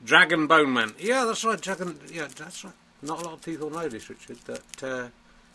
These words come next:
my name is Dragon Bone Man, and I thought that was quite a clever name for a little kid to come up with. It is pretty good, Dragon Bone Man.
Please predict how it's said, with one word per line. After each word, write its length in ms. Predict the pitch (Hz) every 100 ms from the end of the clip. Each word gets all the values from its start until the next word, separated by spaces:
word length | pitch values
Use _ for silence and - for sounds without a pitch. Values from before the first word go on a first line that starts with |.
| -
my 140 | 135
name 220 | 143 139 135
is 180 | 127
Dragon 520 | - 175 202 131 135 143
Bone 280 | 180 175
Man, 200 | 131 123
and 140 | 135 175
I 140 | 233
thought 200 | 233 143
that 140 | 139 156
was 80 |
quite 260 | - 190 202
a 60 | 190
clever 500 | 208 214 214 220 214
name 380 | 214 247 240
for 140 | - 185
a 20 |
little 220 | 151 135
kid 200 | - 123
to 60 | -
come 240 | - 135
up 140 | 135 -
with. 280 | 110 - - _ - - - - -
It 100 | 220
is 140 | 254
pretty 380 | - - 220 -
good, 260 | 170 147 -
Dragon 380 | 160 156 165
Bone 260 | 175 220 190
Man. 200 | 147 110